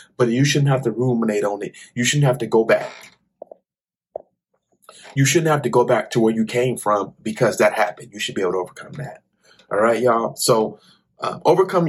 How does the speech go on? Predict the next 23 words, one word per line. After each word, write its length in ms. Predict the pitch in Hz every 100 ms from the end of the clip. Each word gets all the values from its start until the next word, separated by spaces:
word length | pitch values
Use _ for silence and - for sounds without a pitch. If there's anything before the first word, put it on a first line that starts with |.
| -
uh, 200 | 139 -
overcome 380 | 170 185 190 175
your 120 | 151
pain, 440 | 151 139 143 139
your 160 | 135 120
hurt, 440 | 120 123 120 - -
and 140 | 123
your 80 | 113
childhood 400 | - 120 117 110
traumas. 380 | - 117 117 117 - - -
Some 160 | 151
of 60 | 160
your 100 | 156
traumas 300 | 156 143 131
you 80 | 123
won't 160 | 120
be 100 | 123
able 140 | 127 120
to 20 |
overcome, 400 | 120 113 131 113
but 100 | 110
in 140 | 113
time, 440 | - 127 139 135